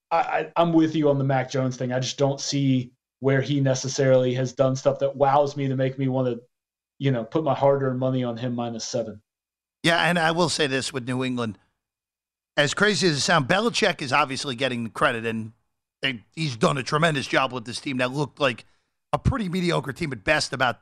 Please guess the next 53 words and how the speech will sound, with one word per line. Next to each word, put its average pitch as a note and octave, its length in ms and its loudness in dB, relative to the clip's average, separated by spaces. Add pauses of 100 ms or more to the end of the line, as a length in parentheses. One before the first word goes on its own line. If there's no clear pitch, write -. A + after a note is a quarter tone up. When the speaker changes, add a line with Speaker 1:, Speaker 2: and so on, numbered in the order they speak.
(120)
Speaker 2:
six - 300 -2
weeks D3 240 -2
ago, B2+ 200 0
and B2+ 80 -2
now D3 180 2
they B2+ 160 -6 (440)
have E3 120 4
a D3+ 40 -2
legitimate D#3 460 2
chance F3+ 280 2
to D#3+ 60 -4
get C#3 120 0
the C3+ 100 0
<laughs> - 40 -2
number C4 160 0
one A#3 280 0
seed A3+ 240 2
in F#3+ 60 -2
the F#3 140 2
A F#3 180 2
F C3+ 60 -4
C. F#3 280 0 (480)
Josh D4 240 0
McDaniels F3 360 0
has C3 180 -4
been B2+ 120 -6
amazing B2+ 680 -2
play A2+ 180 -2
calling G#2 320 -6
wise F#2+ 320 -8
this G2 220 -14
year. F#2+ 200 -8
He A3+ 200 4
is D#3+ 200 -2
Speaker 1:
Yeah. - 220 -2
Speaker 2:
i-, F3+ 140 -2
as C#3 160 2
good B3 240 2
of G3+ 80 -4
a G#3+ 40 -4
year F#3+ 180 2
as D#3 100 -2
he's D3 220 -4
had B2+ 320 0 (460)
uh, B2 240 4
as C3 200 -2
offensive C3 440 0
coordinator A#2+ 480 -2
there B2 200 0
in A2+ 80 -4
New A#2 160 -4
England. A#2+ 300 -4
And A2 140 -8